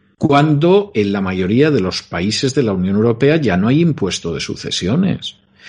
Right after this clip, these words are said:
O el impuesto de sucesiones tiene un mínimo exento que como si no existiera. En Estados Unidos, con Obama,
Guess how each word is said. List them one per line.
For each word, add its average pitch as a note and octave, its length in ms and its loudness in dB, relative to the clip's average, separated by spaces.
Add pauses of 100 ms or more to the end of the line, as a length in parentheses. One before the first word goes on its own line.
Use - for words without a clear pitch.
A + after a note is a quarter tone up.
(220)
O C3 160 6
el A#2 100 4
impuesto A2+ 540 0
de D3 80 2
sucesiones D3 720 -2
tiene G#2 200 -2
un A#2 160 4
mínimo B2+ 340 4
exento D3 580 -2
que A2 140 -10
como F2+ 240 -6
si D#2+ 200 -6
no G2+ 120 0
existiera. B2+ 720 0
En E2 140 -8
Estados D#3+ 360 -2
Unidos, F3+ 460 2 (400)
con A2+ 200 6
Obama, C#3+ 580 2